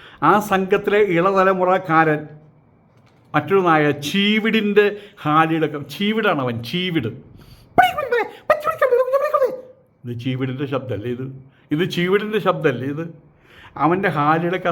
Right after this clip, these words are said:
സത്യം പറഞ്ഞാൽ സഹിക്കാൻ പറ്റാത്തത്. പലരും എന്നെ വിളിച്ചു പറഞ്ഞു. ആരോ പറഞ്ഞു, മറ്റേ അദ്ദേഹത്തിൻ്റെ പേരെന്താണ്, ബിനു, ബിനു ജോൺ. ആ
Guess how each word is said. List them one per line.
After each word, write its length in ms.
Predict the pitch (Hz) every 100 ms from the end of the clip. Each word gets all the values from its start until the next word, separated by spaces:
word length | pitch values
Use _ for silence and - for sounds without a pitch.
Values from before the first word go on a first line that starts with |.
| 165
സത്യം 280 | 123 135 147
പറഞ്ഞാൽ 220 | 139 135 135
സഹിക്കാൻ 340 | 113 117 113 120
പറ്റാത്തത്. 460 | - 123 95 - - -
പലരും 300 | 131 143 175
എന്നെ 120 | 147 151
വിളിച്ചു 240 | 117 117 135
പറഞ്ഞു. 220 | 87 95 - - _ _ _ _ _ _ _ _ _ _ _ _ _ _ _ _ _ _ _ _ _ _ _ - - - _ - - - _ _ - _ - 131
ആരോ 160 | 170 202
പറഞ്ഞു, 200 | 196 196 185
മറ്റേ 220 | 170 175 185 190 180
അദ്ദേഹത്തിൻ്റെ 380 | 156 156 170 170
പേരെന്താണ്, 360 | 165 160 165 151
ബിനു, 180 | 151 180 202 151
ബിനു 180 | 160 185 190 139
ജോൺ. 160 | 110 - - - _ _
ആ 40 | _